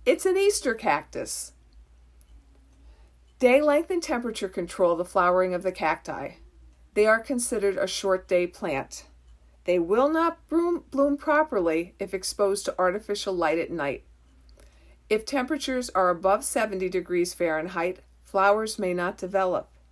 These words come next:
These cacti prefer night temperatures of sixty to sixty-five degrees with slightly warmer day temps. Bedrooms or basements may be ideal. Water every seven to ten days.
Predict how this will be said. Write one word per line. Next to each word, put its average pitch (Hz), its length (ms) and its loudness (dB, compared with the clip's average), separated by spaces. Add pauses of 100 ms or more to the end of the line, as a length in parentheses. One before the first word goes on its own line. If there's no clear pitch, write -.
(600)
These 262 340 -2
cacti - 640 -4 (320)
prefer 180 400 0
night 180 400 -2
temperatures 180 840 -6
of - 160 -2
sixty 285 720 -6 (160)
to - 140 -12
sixty-five 208 880 -2
degrees 180 640 -4 (360)
with 175 160 -2
slightly 202 520 -2
warmer 170 420 -4
day 170 280 0
temps. - 560 -12 (580)
Bedrooms 247 480 4
or 302 40 2
basements 302 600 -2
may 185 260 2
be 214 180 -2
ideal. 190 600 0 (1040)
Water 202 480 4
every 233 300 0
seven 202 380 0
to 202 120 -12
ten 175 300 -6
days. 147 500 -6